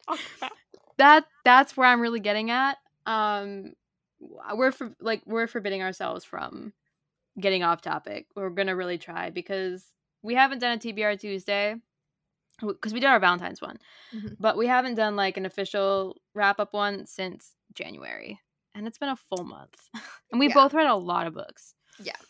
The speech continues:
Speaker 1: I have read
Speaker 2: So
Speaker 1: more books this month than I
Speaker 2: Mm-hmm.
Speaker 1: did in January, which is ironic given that February is the shortest month.
Speaker 2: Yeah. You,
Speaker 1: Unclear
Speaker 2: you're
Speaker 1: what's
Speaker 2: just, like,
Speaker 1: going
Speaker 2: packing
Speaker 1: on
Speaker 2: 'em in
Speaker 1: there.
Speaker 2: there.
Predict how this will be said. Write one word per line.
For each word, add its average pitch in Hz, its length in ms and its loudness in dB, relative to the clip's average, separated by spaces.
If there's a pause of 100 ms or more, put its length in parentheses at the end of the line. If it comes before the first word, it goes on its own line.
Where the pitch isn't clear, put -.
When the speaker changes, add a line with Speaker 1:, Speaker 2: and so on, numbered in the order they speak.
(400)
Speaker 1:
I 214 180 4
have 277 140 -2
read 185 200 0
Speaker 2:
So 233 80 -4
Speaker 1:
more 220 280 -2
books 208 600 -10
this 208 280 -12
month 214 260 -8
than 190 100 -6
I 202 60 -6
Speaker 2:
Mm-hmm. 202 80 -6
Speaker 1:
did 190 160 -8
in 190 40 -10
January, 190 480 -10
which 220 200 -12
is 190 100 -14
ironic 165 480 -10
given 208 240 -12
that 202 100 -16
February 208 540 -8
is 214 100 -12
the 220 80 -10
shortest 208 400 -14
month. 233 260 -14 (440)
Speaker 2:
Yeah. 185 220 -12
You, 180 40 -16 (640)
Speaker 1:
Unclear 220 300 -10
Speaker 2:
you're 240 80 -2
Speaker 1:
what's 285 140 -6
Speaker 2:
just, - 60 -10
like, 403 100 -4
Speaker 1:
going 208 120 -14
Speaker 2:
packing 202 300 0
Speaker 1:
on 175 60 -6
Speaker 2:
'em 175 40 -4
in 190 140 -6
Speaker 1:
there. 165 120 -4
Speaker 2:
there. 170 200 -10